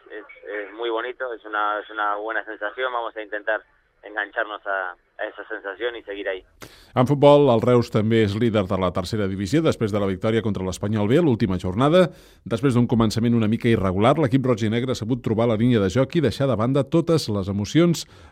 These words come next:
Speaker 2: arran de la mort de Jordi Pitarca. El tècnic del Reus, Santi Castillejo, reconeix que li agrada ser el líder de la Lliga.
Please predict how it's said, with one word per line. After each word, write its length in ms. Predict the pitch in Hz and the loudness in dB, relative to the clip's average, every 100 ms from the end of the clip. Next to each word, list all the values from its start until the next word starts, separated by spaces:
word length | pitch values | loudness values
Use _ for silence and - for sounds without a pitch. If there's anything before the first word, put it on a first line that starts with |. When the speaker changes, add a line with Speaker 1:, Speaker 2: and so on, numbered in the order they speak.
| - | -4
Speaker 2:
arran 400 | 98 110 123 131 | -2 0 0 2
de 80 | |
la 80 | 107 | 2
mort 240 | 95 110 98 | 2 0 0
de 80 | |
Jordi 240 | 95 95 101 | 0 0 -2
Pitarca. 560 | 107 107 131 - 104 92 - - - | -2 4 4 4 -2 -2 -8 -20 -2
El 160 | 120 117 | 2 4
tècnic 240 | 139 135 | 4 4
del 160 | 120 113 | 2 2
Reus, 320 | 117 123 117 | 4 2 2
Santi 240 | 107 101 98 | -2 -2 -4
Castillejo, 480 | 98 107 107 113 | -4 -2 -2 0
reconeix 400 | 107 95 110 117 | -2 -2 0 -2
que 160 | - 107 | -2 -2
li 160 | 101 104 | 0 0
agrada 400 | 98 143 95 90 | 2 2 2 -2
ser 160 | 113 | -2
el 80 | 95 | -2
líder 240 | 104 90 | 0 0
de 60 | 90 | -2
la 80 | 87 | -4
Lliga. 300 | 90 - - | -6 -14 -20